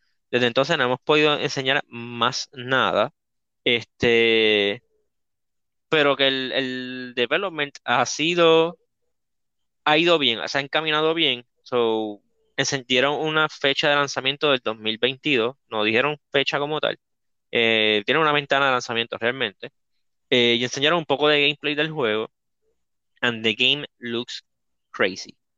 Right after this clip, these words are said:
Este, no sé cómo funciona, obviamente, pero enseñan a Link como que skydiving.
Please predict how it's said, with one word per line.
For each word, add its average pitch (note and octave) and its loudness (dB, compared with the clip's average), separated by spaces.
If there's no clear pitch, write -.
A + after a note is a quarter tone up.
Este, A#2+ 2
no C3 -4
sé E3 -2
cómo F3 0
funciona, F3+ 0
obviamente, D3+ 0
pero B2+ 2
enseñan D3 0
a E3 2
Link F3 0
como D3 -6
que C3+ 2
skydiving. C3 0